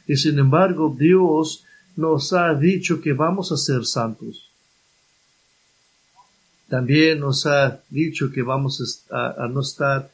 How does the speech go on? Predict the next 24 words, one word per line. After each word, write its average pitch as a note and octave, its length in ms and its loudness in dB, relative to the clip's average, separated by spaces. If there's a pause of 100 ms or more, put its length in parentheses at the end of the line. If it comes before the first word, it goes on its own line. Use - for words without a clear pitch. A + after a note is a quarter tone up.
(160)
sin B2+ 360 2
mancha C#3 460 0
y A#2 60 0
sin A#2+ 220 -4
culpa. A2+ 520 -4 (640)
Verdaderamente D3+ 800 0
yo D3+ 160 2
no D3 220 0
puedo, D3 600 0 (1300)
yo D3 200 0
no D#3 160 0
puedo D#3+ 380 2
ir E3 240 6 (380)
a C#3 140 0
través C#3 400 2
de D3+ 80 -2
un D#3 180 -2
día, E3 280 2
de C#3 100 0
un E3 100 0
solo F3+ 320 2
día, D#3+ 360 4
sin, D3+ 720 2 (720)
sin E3 580 0